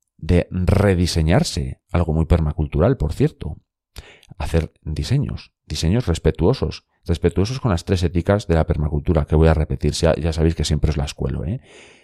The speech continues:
Eh, cuidado del planeta, cuidado de las personas y un reparto justo. Pues claro, si se hace eso, pues si se cumplen esas éticas,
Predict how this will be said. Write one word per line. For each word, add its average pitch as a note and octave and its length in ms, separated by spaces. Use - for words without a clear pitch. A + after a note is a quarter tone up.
Eh, D2+ 880
cuidado A#2+ 260
del G2+ 120
planeta, D2+ 560
cuidado F#2 440
de D#2 100
las G#2 160
personas D#2+ 680
y F2+ 180
un G2+ 120
reparto D#2+ 480
justo. - 500
Pues - 140
claro, E2+ 400
si - 140
se E2+ 120
hace D#2 220
eso, D3 360
pues C#2 600
si - 240
se - 240
cumplen E2+ 440
esas E2 500
éticas, G2+ 680